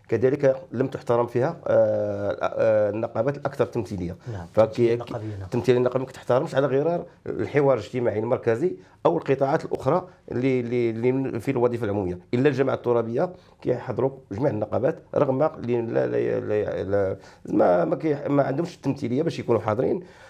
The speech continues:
Speaker 1: لهذاك الحوار، ولكن ملي كيوقع هذاك الشيء كي-، كيفرغ ال-، ال-، ال-، الاكثر تمثيليه من المحتوى ديالو، وما كتبقاش عنده واحد القيمه الانتخابات ديال اللجان الثنائيه. علاش كنديروا كاع اصلا لما كاش كتحترم التمثيليه داخل الحوار القطاعي؟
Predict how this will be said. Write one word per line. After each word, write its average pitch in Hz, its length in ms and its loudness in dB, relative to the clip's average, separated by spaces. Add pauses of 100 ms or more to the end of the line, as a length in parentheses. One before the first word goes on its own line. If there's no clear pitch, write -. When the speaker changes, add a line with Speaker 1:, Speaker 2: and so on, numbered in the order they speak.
(160)
Speaker 1:
لهذاك 113 340 2
الحوار، 131 420 0 (220)
ولكن 156 560 2 (180)
ملي 139 160 -2
كيوقع 139 580 -2
هذاك 131 280 0
الشيء 143 200 -6
كي-، 151 220 0
كيفرغ 139 460 0 (140)
ال-، 123 220 2
ال-، 123 180 4
ال-، 113 220 2
الاكثر 113 440 0
تمثيليه 135 360 0
من 139 80 4
المحتوى 117 540 2
ديالو، 120 360 0 (200)
وما 170 100 0
كتبقاش 180 340 0
عنده 156 160 0
واحد 139 200 -2
القيمه 139 360 0
الانتخابات 123 640 0
ديال 120 160 -2
اللجان 117 220 0
الثنائيه. 117 420 -2
علاش 127 160 -6
كنديروا 107 340 0
كاع 101 220 -4
اصلا - 260 -4 (360)
لما 113 160 0
كاش - 160 -4
كتحترم 113 440 -2
التمثيليه 107 480 -4
داخل 107 400 -4
الحوار 110 480 -2
القطاعي؟ 101 500 -4